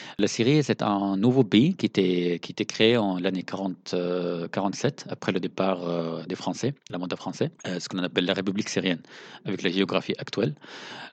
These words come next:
Et c'est un pays qui a beaucoup d'ethniques, beaucoup de communautés, euh,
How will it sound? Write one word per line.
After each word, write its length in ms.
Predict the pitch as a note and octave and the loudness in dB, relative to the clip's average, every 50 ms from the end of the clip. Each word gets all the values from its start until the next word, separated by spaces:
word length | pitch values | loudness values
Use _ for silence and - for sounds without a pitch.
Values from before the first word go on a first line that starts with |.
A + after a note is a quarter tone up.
| _ F#2 F#2 - - | _ -8 -8 -4 -6
Et 60 | - | -6
c'est 180 | - - - | -6 0 0
un 80 | G#2 G2 | 0 2
pays 320 | F#2+ G2 A2 B2 B2+ C3 | 4 4 6 6 6 6
qui 260 | B2+ - - G2+ F#2+ G2 | 4 0 -2 0 2 2
a 80 | F#2+ | 0
beaucoup 380 | F2+ F#2+ G2+ A#2 A#2 - A#2+ G#2+ | 0 -2 -6 -8 -2 0 0 2
d'ethniques, 600 | G#2 G2+ - - - G2+ G#2 A#2 B2 - - - | 2 -2 -2 -2 0 0 2 2 0 -2 -6 -6
beaucoup 320 | F#2 F#2+ G2 - - G#2 | -4 -4 -4 -2 -4 -4
de 360 | F#2+ F#2 F#2 F#2 F#2 F2+ F2+ | -4 -4 -4 -4 -4 -4 -4
communautés, 920 | F2 - - A2 A#2+ A2 A2 A2 G#2 G#2 - - G2 G2+ G#2+ G#2+ A2+ A2+ G#2 | -2 0 0 2 2 2 2 0 0 -2 0 0 2 4 4 4 4 2 2
euh, 200 | F#2 F2 F2 F2 | 0 -2 -4 -6